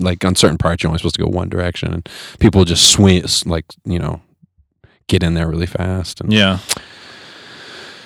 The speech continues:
Speaker 1: Yeah, so, uh, so it's been a long week, but it's good, man. It's good to be here in the podcast studio, episode number sixty-five. Uh, I can't believe when I think about it, I'm like, "I can't believe how long we've been doing this,"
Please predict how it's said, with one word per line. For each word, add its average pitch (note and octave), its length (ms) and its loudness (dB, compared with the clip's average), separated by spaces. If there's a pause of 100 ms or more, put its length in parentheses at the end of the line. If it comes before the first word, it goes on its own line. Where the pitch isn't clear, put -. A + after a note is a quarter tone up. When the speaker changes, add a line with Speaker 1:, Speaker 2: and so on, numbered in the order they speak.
(260)
Speaker 1:
Yeah, A#2 460 8
so, A#2+ 480 6
uh, A#2 220 6
so G3+ 140 8
it's F#3+ 100 6
been F#3+ 120 8
a E3 40 8
long D3 160 8
week, C3+ 180 6
but C3 120 4
it's C3 140 2
good, B2 280 6
man. A2+ 240 6
It's A2+ 160 2
good A#2+ 160 4
to A#2 60 4
be B2 200 6
here A#2 280 6
in A#2 100 4
the A#2 60 0
podcast A#2+ 540 4
studio, B2 360 4
episode A#2+ 340 4
number A#2+ 280 2
sixty-five. A2 1300 4
Uh, F#2+ 420 0
I G#2+ 120 2
can't B2+ 260 6
believe G#2+ 240 8
when G2 100 6
I F#2 60 4
think G#2 240 4
about F2+ 240 6
it, E2+ 80 4
I'm F2 100 2
like, F2 220 0
"I - 60 -2
can't G#2 180 2
believe G2 160 6
how F#2 100 6
long F2+ 220 4
we've F2+ 120 4
been F2 180 0
doing F2 320 2
this," E2+ 400 -2